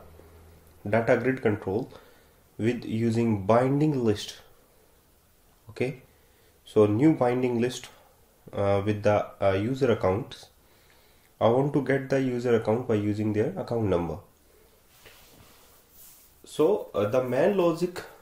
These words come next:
uh, which we apply on the, when we click on the cell items on the data grid view, then, uh, all items, uh, from the, uh, user account table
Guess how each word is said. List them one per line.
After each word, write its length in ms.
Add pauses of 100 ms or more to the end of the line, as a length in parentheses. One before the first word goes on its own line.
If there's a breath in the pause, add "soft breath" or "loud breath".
(160)
uh, 440
which 280
we 80 (120)
apply 480
on 280
the, 300 (300)
when 220
we 80
click 340
on 140
the 80
cell 300
items 400
on 200
the 140
data 300
grid 220
view, 260 (840 soft breath)
then, 520
uh, 340 (240)
all 300
items, 560 (1000)
uh, 340 (120)
from 260
the, 320 (160)
uh, 460
user 460
account 320
table 340